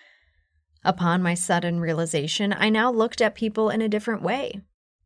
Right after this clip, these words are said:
I had been pushing down feelings and attractions for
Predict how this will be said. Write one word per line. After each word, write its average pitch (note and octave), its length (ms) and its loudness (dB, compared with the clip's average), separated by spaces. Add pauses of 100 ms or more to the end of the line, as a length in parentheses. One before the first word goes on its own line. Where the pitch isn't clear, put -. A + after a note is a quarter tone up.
(160)
I G3 40 -2
had A3+ 180 2
been A#3 160 0
pushing C4 460 0
down G3 240 0
feelings A3 560 -2 (200)
and F#3 120 -4
attractions G#3+ 720 -4
for - 200 -8